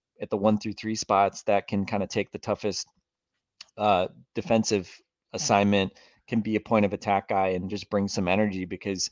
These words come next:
between Dame, Malik, and, and now Chris as well, you know, you just don't have a guy that you feel comfortable saying, like, "Okay, you know, guard the, guard the ball, stop the ball, be that, you know, annoying guy that, that pressures and creates havoc and,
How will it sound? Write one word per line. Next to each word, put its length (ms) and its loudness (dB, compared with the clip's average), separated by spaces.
between 300 0
Dame, 280 4
Malik, 380 -2
and, 340 -4
and 100 0
now 220 4
Chris 300 0
as 160 -6
well, 460 8
you 80 -4
know, 260 2
you 220 -8
just 200 0
don't 240 8
have 260 2
a 40 2
guy 260 6
that 200 0
you 160 -12
feel 160 2
comfortable 420 0
saying, 240 0
like, 140 -2
"Okay, 300 0
you 140 -2
know, 100 2
guard 320 4
the, 240 0
guard 180 6
the 60 -4
ball, 420 4
stop 300 4
the 80 -4
ball, 460 4
be 160 -2
that, 280 4
you 80 -4
know, 160 2
annoying 480 4
guy 300 4
that, 220 0
that 200 0
pressures 520 0
and 320 -2
creates 240 0
havoc 480 4
and, 180 -4